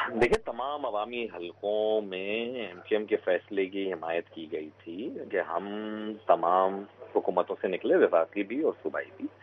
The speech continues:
और गवर्नर हाउस से भी हम निकले अपने उसूली मौक़िफ़ की बुनियाद पे। ताहम मुत्तहदा कौमी मूवमेंट के नुमाइंदे डॉक्टर अशरफ अब्बास भाई ने वहाँ बैठकर सूबे भर के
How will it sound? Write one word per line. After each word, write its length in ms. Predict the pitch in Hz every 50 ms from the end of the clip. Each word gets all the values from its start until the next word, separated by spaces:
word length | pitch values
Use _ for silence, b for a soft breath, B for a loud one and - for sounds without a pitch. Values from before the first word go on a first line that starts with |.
| B B B B B B B B B B B B B - -
और 140 | 165 175 160
गवर्नर 320 | 147 143 143 147 151 143
हाउस 240 | 135 135 135 131 -
से 60 | 151
भी 80 | 135 139
हम 120 | 131 135
निकले 260 | 135 131 117 - 180
अपने 200 | 175 - - 139
उसूली 360 | 131 113 - 120 117 117 120
मौक़िफ़ 360 | 113 90 76 71 - - - -
की 60 | -
बुनियाद 220 | 78 73 - - - -
पे। 60 | -
ताहम 640 | - - - 127 131 143 156 147 143 160 185 190 190 196 196 - - B B B B B -
मुत्तहदा 640 | 127 - - _ - 143 139 135 135 147 165 165 165
कौमी 340 | 160 - 120 117 120 127
मूवमेंट 480 | 123 120 113 110 110 113 110 104 - -
के 140 | - - 104
नुमाइंदे 720 | 98 95 87 90 101 101 104 101 98 117 131 147 151 151
डॉक्टर 260 | 143 117 - - 123
अशरफ 240 | 110 - - 107 -
अब्बास 320 | 110 101 90 90 95 95 92
भाई 260 | - 90 87 85 85
ने 240 | 85 90 117 170 185
वहाँ 600 | 139 107 95 92 90 - - 117 139 151 156 143 - -
बैठकर 600 | 95 98 110 113 - - - - - - 151 196 - 95 - - -
सूबे 340 | - 135 139 131 135 139 131
भर 320 | 110 98 95 113 151 156 156 - -
के 100 | 151 156